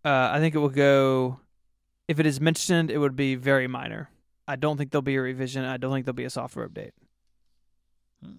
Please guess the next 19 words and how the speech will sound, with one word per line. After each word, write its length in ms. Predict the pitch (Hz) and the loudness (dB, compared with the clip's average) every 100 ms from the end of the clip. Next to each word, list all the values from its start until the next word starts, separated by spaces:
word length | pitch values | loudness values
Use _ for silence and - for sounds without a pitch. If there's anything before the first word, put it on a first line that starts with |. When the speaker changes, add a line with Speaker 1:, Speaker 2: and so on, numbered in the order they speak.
| - | -12
Speaker 1:
We'll 80 | 139 | -8
see. 300 | 131 120 143 _ - | -8 -10 -12 _ -4
The, 160 | 151 | -4
the 220 | 147 143 139 | -2 0 2
first 300 | 175 160 - | 6 4 6
thirty 220 | 165 151 | 6 6
minutes 220 | 143 - | 4 0
will 80 | 143 | 0
be 40 | |
about 200 | 135 131 | 0 0
the 80 | 131 | -4
Apple 180 | 127 - | -8 -6
T 140 | 135 | -8
V 140 | 127 131 | -6 -6
now 200 | 127 117 | -6 -8
because 220 | - 127 | -10 -10
I've 120 | 117 | -8
said 200 | 139 117 | -8 -6
that. 220 | 117 107 | -8 -10